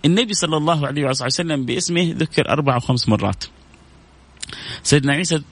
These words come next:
ذك-، ذكر تقريبًا حدود الخمسة وعشرين، أربعة وعشرين أو خمسة وعشرين مرة، لا أذكر بالضبط، يا أربعة وعشرين يا خمسة وعشرين مرة ذكر سيدنا عيسى بالاسم، لفظ،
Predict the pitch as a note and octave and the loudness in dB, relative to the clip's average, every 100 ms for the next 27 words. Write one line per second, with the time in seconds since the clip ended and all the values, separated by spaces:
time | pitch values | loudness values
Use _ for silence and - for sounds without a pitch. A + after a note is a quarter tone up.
0 | - D#3+ E3 C#3+ F3+ E3+ C2+ C3+ E3+ D#3 | -4 0 0 0 2 2 0 -2 0 0
1 | - - E3+ D3+ D#3 D3 B2+ D3+ C#3+ A#2 | 0 0 0 0 0 0 0 0 0 0
2 | A2+ C#3+ B2+ - C#3 A#2+ D#3+ B2 - B2 | 0 0 0 0 0 -2 -2 -2 -2 -2
3 | - A#2+ A2+ G#2 - G2+ - F#2 - F#2+ | 0 0 2 0 0 0 2 0 2 2
4 | A#2+ A2+ D3+ D#3 - - - C3 B2 C#3 | 2 2 0 0 -6 -14 2 4 4 0
5 | C#3 A2+ - C3 A#2+ G#2 G2+ G2+ - G2+ | -2 -4 -2 0 2 2 2 0 0 -2
6 | G2 F#2 F#2+ G2 - - - - - - | -2 -4 -4 -6 -8 -12 -16 -20 -20 -20
7 | - - - G#2 - - F#2+ D#2+ - A#2 | -20 -20 -6 -4 -2 -2 -4 -2 0 0
8 | G#2+ | 0